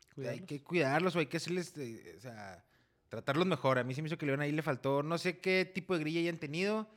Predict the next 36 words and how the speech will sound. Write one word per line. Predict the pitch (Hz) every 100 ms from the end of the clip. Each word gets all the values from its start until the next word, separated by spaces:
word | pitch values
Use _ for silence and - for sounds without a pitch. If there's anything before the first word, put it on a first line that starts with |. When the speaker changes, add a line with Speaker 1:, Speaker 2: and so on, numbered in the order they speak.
| _ _ _ _
Speaker 1:
pero | 117 120 113 107 101
pues | - 107
Speaker 2:
Pero | 131
Speaker 1:
siempre | 165 165
se | 165 165
Speaker 2:
porque | 160
Speaker 1:
pueden | 147
arreglar, | 165 139 143 151
¿no? | 180 285 _
Speaker 2:
porque | 143 -
hay | 127
jugadores | 170 151 165
que | 165
sí | 131 120
les | 135 127
han | 113
respetado | 120 - - 110
un |
chingo, | 110 120 165
güey, | 147 117
León. | 104 104
Speaker 1:
Ujú. | 104 - _ _
Speaker 2:
Ahí | 117
está | 123
el | 117
Chapito. | 117 143 151 180 _ _
Speaker 1:
Está | -
el | 110
Chapito. | 117 - -
Speaker 2:
El | 123
Nacho... | 120 120 143 131 127 120 120 117 110 107 104 120 _ _ _ _ _ _ -
¿cómo | 135
se | 131
llama | 147
el |
defensa? | 143 131 131 160